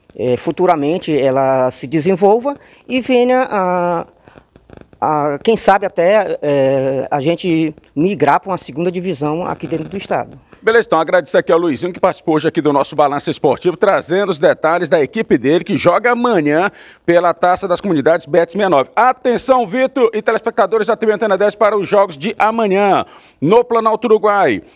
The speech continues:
Speaker 2: estarão jogando Sociedade Esportiva Aliança e Seleção do Renascença, Chuabense e Planalto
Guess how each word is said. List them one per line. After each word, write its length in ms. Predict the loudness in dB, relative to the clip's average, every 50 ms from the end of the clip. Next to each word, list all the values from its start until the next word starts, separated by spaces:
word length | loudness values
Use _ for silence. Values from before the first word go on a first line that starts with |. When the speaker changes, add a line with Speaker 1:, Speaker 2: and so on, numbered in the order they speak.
| _
Speaker 2:
estarão 320 | -6 0 0 2 2 0 0
jogando 320 | 0 0 0 0 -2 -2
Sociedade 640 | -2 0 0 0 0 0 0 0 2 2 0 0 0
Esportiva 480 | -2 0 0 0 0 0 0 0 0 0
Aliança 580 | 2 2 0 2 2 0 0 0 0 0 0 0
e 220 | 0 0 2 0
Seleção 480 | 2 2 2 2 2 0 0 0 -2 0
do 140 | 0 0 0
Renascença, 760 | 2 0 0 -2 -2 -2 -2 -2 -2 0 0 0 0 0 -2 -4 -12 -20 -20
Chuabense 960 | _ -10 -4 0 2 4 4 2 2 0 -2 -2 -2 -4 -6 -6 -6 -6 -2 2
e 200 | 2 4 4 2
Planalto 840 | 2 0 0 0 2 2 2 2 0 -2 -2 0 2 2 2 2